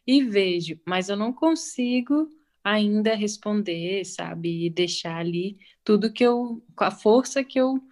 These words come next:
gostaria, sabe? Assim, de colocar, de ajudar. É, mas tem um papel muito importante pra mim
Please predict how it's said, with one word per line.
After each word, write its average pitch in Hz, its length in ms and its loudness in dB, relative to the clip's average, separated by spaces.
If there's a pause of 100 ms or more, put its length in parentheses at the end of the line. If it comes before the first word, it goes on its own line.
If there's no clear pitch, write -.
(220)
gostaria, 208 680 2
sabe? 170 600 -8
Assim, 170 400 -12
de - 140 -14
colocar, 165 600 -8
de 165 120 -8
ajudar. 165 640 -6 (960)
É, 170 720 0 (960)
mas 165 240 0
tem 190 160 -2
um 196 80 -2
papel 190 320 0
muito 202 320 2
importante 208 580 0
pra 190 200 -2
mim 214 260 2